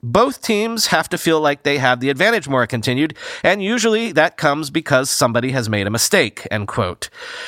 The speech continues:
The resulting battle would span two real-world days. While analysts like Mora can go on about the tiny slip-ups that were made, by and large, the December thirtieth engagement at M two X F E was a solid stand-up fight.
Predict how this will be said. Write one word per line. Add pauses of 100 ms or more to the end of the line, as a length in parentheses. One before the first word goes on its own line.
(100)
The
resulting
battle
would
span
two
real-world
days. (280)
While
analysts
like
Mora
can
go
on
about
the
tiny
slip-ups
that
were
made, (320)
by
and
large,
the
December
thirtieth
engagement
at
M
two
X
F
E
was
a
solid
stand-up
fight.